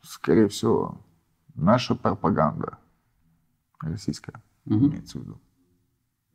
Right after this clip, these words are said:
Speaker 2: А когда заходил, что думал? Вот, э, как бы, ну, если стимул, ну, я, честно тебе скажу, я не верю, да. Частично для тебя стимулом были деньги, да? Где три-,
Speaker 1: Ну,
Speaker 2: тридцать К, а где сто пятьдесят — двести, да?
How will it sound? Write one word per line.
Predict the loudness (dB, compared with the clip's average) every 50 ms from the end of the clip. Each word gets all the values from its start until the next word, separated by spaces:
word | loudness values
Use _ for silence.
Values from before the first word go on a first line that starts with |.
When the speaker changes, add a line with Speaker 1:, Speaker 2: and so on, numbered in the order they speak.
| _ _ -2 2
Speaker 2:
А | 4 4 6 6 4
когда | 4 2 2 4 6 6 8
заходил, | 6 6 4 2 4 6 6 6 6
что | 4 4 4 4
думал? | 6 6 6 4 4 0 0 _ _ _ _ 0
Вот, | 4 4 4 4 4 6
э, | 6 8 8 8 6 4 4
как | 4 4 4
бы, | 6 6
ну, | 6 6 6
если | 6 6 6 6 4 2
стимул, | 4 6 6 6 6 4 -2 -8 -2 4
ну, | 6 6 6 8 8
я, | 8 8 8 8 8 6 4 2 0 -2
честно | 2 4 6 6 6 6 4 6
тебе | 6 6 4
скажу, | 6 4 6 8 10
я | 10 10 10
не | 10 10
верю, | 10 10 10 10 8 8 8
да. | 8 8 8 8 6 4 -2 _ _ _ _ _ _
Частично | 2 4 4 6 8 8 8 8 8 6 6
для | 6 6 6
тебя | 6 6 4
стимулом | 6 6 6 8 8 10 10 10 10
были | 8 8 8 8
деньги, | 8 8 8 8 6 6
да? | 6 8 8 8
Где | 8 8 8
три-, | 6 6 6 8 8 8
Speaker 1:
Ну, | 6 6
Speaker 2:
тридцать | 8 6 6 8 6 4 4 4
К, | 4 4 6 4 4 -2 -4 -6 -4 0
а | 4 6
где | 8 8 6
сто | 6 6 2
пятьдесят — | 4 6 4 6 6 6 6
двести, | 8 8 8 6 6 4 4
да? | 4 6 4 2